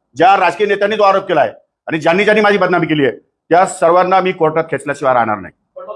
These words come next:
Speaker 2: नेमकं त्या दिवशी काय घडलं होतं? काय स्पष्टीकरण तुमचं? कारण तुम्ही त्याच्या व्हिडिओ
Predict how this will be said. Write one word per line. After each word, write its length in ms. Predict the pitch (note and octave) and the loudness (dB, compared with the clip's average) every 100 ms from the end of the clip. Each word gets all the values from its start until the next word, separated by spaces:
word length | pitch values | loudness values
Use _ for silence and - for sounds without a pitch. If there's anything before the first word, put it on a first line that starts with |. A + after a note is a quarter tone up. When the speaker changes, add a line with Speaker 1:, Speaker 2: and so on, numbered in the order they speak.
| - | -20
Speaker 2:
नेमकं 240 | E3+ F#3+ | -20 -18
त्या 100 | F3+ | -16
दिवशी 200 | F#3 - | -16 -18
काय 200 | - F#3+ | -12 -10
घडलं 180 | E3+ D#3+ | -8 -6
होतं? 120 | D#3+ | -6
काय 200 | - - | -6 -8
स्पष्टीकरण 420 | - - - - | -10 -12 -16 -14
तुमचं? 260 | - - - | -14 -16 -16
कारण 200 | - - | -10 -10
तुम्ही 400 | F#3+ _ C#3+ D#3+ | -12 _ -14 -8
त्याच्या 220 | E3 E3 | -8 -8
व्हिडिओ 260 | D3 D3+ | -8 -6